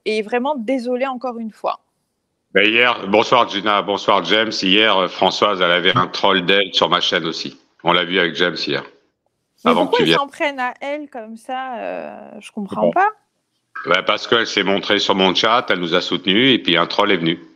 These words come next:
Speaker 1: D'accord. Ok, ok.
Speaker 2: Mais c'est pas Cellulose qui vient de monter là à l'instant ?
Speaker 1: Si, je le remets.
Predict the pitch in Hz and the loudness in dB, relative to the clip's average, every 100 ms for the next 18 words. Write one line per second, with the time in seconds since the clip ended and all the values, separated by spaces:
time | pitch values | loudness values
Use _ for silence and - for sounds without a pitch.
0 | _ _ _ _ _ _ _ _ _ _ | _ _ _ _ _ _ _ _ _ _
1 | _ _ _ _ _ 226 302 370 - 254 | _ _ _ _ _ -14 -14 -12 -8 -8
2 | 170 - _ _ _ _ _ _ _ _ | -8 -14 _ _ _ _ _ _ _ _
3 | _ _ _ - _ _ _ _ _ _ | _ _ _ -20 _ _ _ _ _ _
4 | _ 277 240 - 208 175 - 160 - _ | _ -14 -12 -12 -10 -10 -12 -14 -20 _
5 | _ _ _ _ _ _ 87 87 110 110 | _ _ _ _ _ _ -2 0 2 0
6 | 107 196 117 160 170 139 123 123 123 120 | 0 2 4 4 2 2 2 2 -2 -2
7 | 156 143 127 127 - 147 147 - _ _ | 0 2 4 2 4 2 2 -10 _ _
8 | _ _ _ _ _ _ - - - 359 | _ _ _ _ _ _ -10 -4 6 6
9 | 339 226 226 269 254 262 262 269 269 | 6 -4 -2 -2 0 0 -2 -4 -6